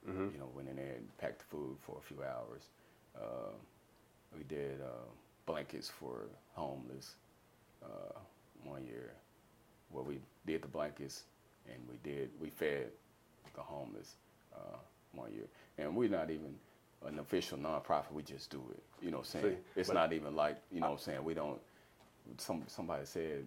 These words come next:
Speaker 2: you know, we should probably make it a nonprofit, but, you know, we just hadn't really went into the details with that yet. But we just,
Speaker 1: Just
Speaker 2: this
Speaker 1: do it.
Speaker 2: our way to give it back, you know what I'm
Speaker 1: Hey,
Speaker 2: saying?
Speaker 1: I gotta chime in on that, man.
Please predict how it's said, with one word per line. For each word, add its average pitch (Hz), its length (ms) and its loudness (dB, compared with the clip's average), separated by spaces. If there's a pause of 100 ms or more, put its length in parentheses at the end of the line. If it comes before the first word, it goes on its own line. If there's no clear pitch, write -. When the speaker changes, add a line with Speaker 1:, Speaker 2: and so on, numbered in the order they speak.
(140)
Speaker 2:
you 69 60 -8
know, 64 160 -6
we 71 60 -6
should - 180 -10
probably 71 280 -2
make 69 160 -6
it - 100 -10
a - 20 -8
nonprofit, 65 680 -2
but, 57 100 -2 (440)
you - 60 -10
know, 60 120 -4
we 69 140 0
just 71 320 -2 (420)
hadn't 65 300 -4 (200)
really 69 240 0
went 69 220 0
into - 200 -8
the - 180 -6
details 60 420 -6
with - 120 -12
that - 280 -6
yet. 60 160 -6 (280)
But 78 60 4
we 90 120 6
just, 76 300 0 (360)
Speaker 1:
Just 87 200 -2
Speaker 2:
this 92 180 8
Speaker 1:
do 101 60 10
it. 104 40 12
Speaker 2:
our 90 140 12
way 85 180 8
to 73 60 4
give 76 240 0
it 62 100 -4
back, 62 260 4 (180)
you - 60 2
know 104 60 8
what 101 80 6
I'm 92 60 4
Speaker 1:
Hey, 90 80 4
Speaker 2:
saying? 71 240 0
Speaker 1:
I 101 80 2
gotta 104 240 8
chime 98 380 4
in 95 180 4
on 90 160 4
that, 90 220 6
man. 87 440 4